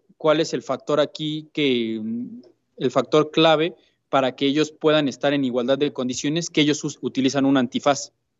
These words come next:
¿no? Eh, aquí todos los jugadores ut-, utilizan antifaz, tanto ya sean ciegos o de baja visión, para que se encuentren en igualdad de condiciones y pues no haya justo como de que no, pues él alcanza a ver un poquito más, él ve sombras, él ve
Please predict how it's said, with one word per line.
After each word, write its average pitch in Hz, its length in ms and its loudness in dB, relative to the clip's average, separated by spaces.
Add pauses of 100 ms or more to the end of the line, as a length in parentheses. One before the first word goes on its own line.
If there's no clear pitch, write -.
(200)
¿no? 147 320 0 (520)
Eh, 127 500 4 (220)
aquí 156 400 0
todos 190 340 4
los 180 80 0
jugadores 143 420 2
ut-, 127 200 -8
utilizan 135 460 -2
antifaz, 139 520 0
tanto 123 320 -4
ya 135 180 0
sean 143 200 -4
ciegos 165 520 0
o 135 60 -8
de 127 80 0
baja 135 220 2
visión, 170 420 -2 (220)
para 135 180 0
que 135 100 -6
se 139 120 -4
encuentren 147 600 -2
en 127 140 -2
igualdad 123 320 2
de 147 140 0
condiciones 151 920 -2
y 139 80 -2
pues 135 240 0
no 147 80 2
haya 147 160 2
justo 143 300 -4
como 127 180 -2
de 120 160 -4
que 131 140 -4
no, 170 200 0
pues 143 160 -4
él 143 80 4
alcanza 135 380 2
a 131 40 2
ver 135 120 2
un 131 80 2
poquito 131 420 -2
más, 160 320 2
él 131 100 -2
ve 131 120 0
sombras, 160 520 0
él 135 120 0
ve 135 320 0